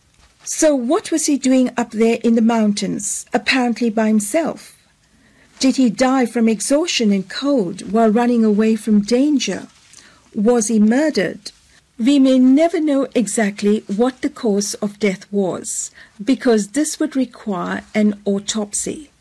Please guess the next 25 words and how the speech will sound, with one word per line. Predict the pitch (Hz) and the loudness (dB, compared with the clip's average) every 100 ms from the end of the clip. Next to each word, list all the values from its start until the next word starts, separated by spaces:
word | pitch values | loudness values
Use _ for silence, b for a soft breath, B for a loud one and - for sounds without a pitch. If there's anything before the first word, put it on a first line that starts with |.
| _ B B B B B - | _ B B B B B 0
which | 349 320 | 0 0
has | 240 | -2
not | 240 254 - | 0 -2 -2
been | 240 233 214 | -2 -2 0
allowed | 202 185 196 285 - 202 | 0 -2 -6 -8 -8 -4
because | 240 262 240 | -2 0 0
it | 247 | -2
would | 285 - | -4 -6
cause | - - 202 - | -2 -2 -2 -4
too | 247 | -2
much | 214 202 202 - | 0 0 -4 -4
damage | 220 196 190 185 | -2 -2 -4 -6
to | - | -6
the | 220 | -6
corpse. | 233 - 269 - - - - - B B B B B - | -6 -4 -6 -6 -14 -14 -16 -20 B B B B B -4
X-rays | 339 - - 233 226 240 | -4 -4 -2 0 0 -2
have | 269 - | -4 -2
shown | - 226 226 | 0 0 0
an | 247 247 - | 0 -2 -2
object | 202 202 - 202 - | -4 -4 -4 -4 -6
which | 214 285 - | -4 -2 -2
appears | 247 - 208 202 | -4 -2 0 0
to | - | -4
be | 196 220 | -2 0
an | 220 | -2